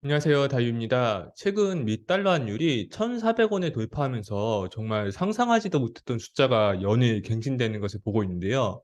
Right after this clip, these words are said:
제가 올해 삼월 미국에 다녀왔을 때 환율이 한 천이백사십 원 정도였거든요. 그때도 은행에 가면 그것도 높다고 지금 제일 최고점에 달러 바꾼다는 얘기를 들었었는데, 진짜 그때라도 달러를 사놓았으면 어땠을까 하는 후회까지 들 정도로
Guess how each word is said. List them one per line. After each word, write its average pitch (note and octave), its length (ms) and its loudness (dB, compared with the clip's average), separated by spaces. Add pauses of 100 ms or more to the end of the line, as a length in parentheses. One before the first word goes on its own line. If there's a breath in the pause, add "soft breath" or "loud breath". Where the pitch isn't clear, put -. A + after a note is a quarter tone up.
제가 D3+ 260 4
올해 C#3+ 240 6
삼월 D#3+ 360 0
미국에 C3 340 0
다녀왔을 G#2+ 440 -4
때 D3+ 360 2
환율이 G#3+ 420 0
한 F#3 400 -2
천이백사십 A3+ 640 -2
원 F3 120 2
정도였거든요. A#2 920 -2
그때도 D#3+ 680 4
은행에 G3+ 280 4
가면 D#3+ 420 2
그것도 D#3+ 300 -2
높다고 A2+ 880 0
지금 C3+ 320 0
제일 A#2+ 240 2
최고점에 A#3 520 0
달러 G#3+ 220 0
바꾼다는 E3 460 -2
얘기를 G#2+ 240 -4
들었었는데, A2+ 840 0 (100)
진짜 D#3+ 240 -2
그때라도 C3+ 880 2
달러를 G3+ 320 0
사놓았으면 D#3 680 -6
어땠을까 C#3 600 2
하는 F#2+ 320 -4
후회까지 E3+ 420 0
들 G2+ 160 -8
정도로 G#2+ 540 0